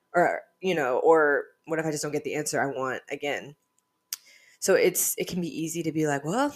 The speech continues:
I'm not going to you about <laughs> this anymore because you told me the answer I didn't wanna hear." Um, but God is, like, so, he's just so patient, and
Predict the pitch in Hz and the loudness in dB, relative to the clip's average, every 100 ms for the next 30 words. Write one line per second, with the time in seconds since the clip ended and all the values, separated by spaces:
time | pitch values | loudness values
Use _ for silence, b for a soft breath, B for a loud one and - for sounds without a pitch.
0 | - 151 269 294 294 302 294 320 392 381 | -8 -6 -2 0 4 2 4 6 8 8
1 | 320 254 226 226 226 - 311 247 226 294 | 6 6 8 8 8 8 6 8 8 10
2 | 294 262 240 247 233 240 226 226 208 196 | 10 10 8 10 12 12 10 6 6 8
3 | 196 185 170 175 220 240 233 233 247 247 | 6 4 0 -6 -4 2 2 4 0 0
4 | 247 247 B B B B B - 202 220 | -2 -4 B B B B B -2 2 4
5 | 233 233 240 247 302 240 165 156 - 185 | 4 4 0 -2 -2 0 -2 -4 -6 -4
6 | 180 165 147 - _ - 180 180 175 143 | -4 -6 -14 -20 _ -2 0 2 2 0
7 | - - _ _ _ _ _ _ _ _ | -2 -12 _ _ _ _ _ _ _ _
8 | _ _ _ B B B 185 214 262 285 | _ _ _ B B B 2 4 4 0
9 | 233 _ - - 160 156 156 170 220 - | -2 _ -8 -4 -2 0 0 -2 -4 -4
10 | - 180 160 151 160 - 156 151 - - | -4 -4 -6 -6 -8 -8 -8 -10 -10 -10
11 | 156 147 143 143 | -6 -6 -6 -6